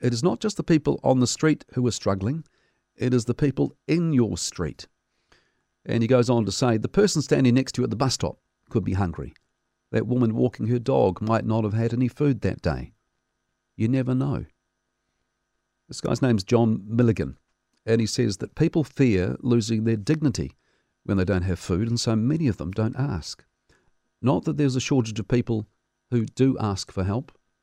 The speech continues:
not that there's a shortage of people who need help. I remember, uh, taking some things to the food bank just before Christmas last year, and they had two queues there.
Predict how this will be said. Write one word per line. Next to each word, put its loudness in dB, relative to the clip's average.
not -2
that -2
there's -4
a -4
shortage -4
of -10
people -2
who 2
need 0
help. -6
I 0
remember, 2
uh, -2
taking 0
some -2
things 2
to -2
the 0
food 2
bank 0
just -8
before -2
Christmas -6
last -2
year, 0
and 0
they 0
had -2
two 0
queues -2
there. -4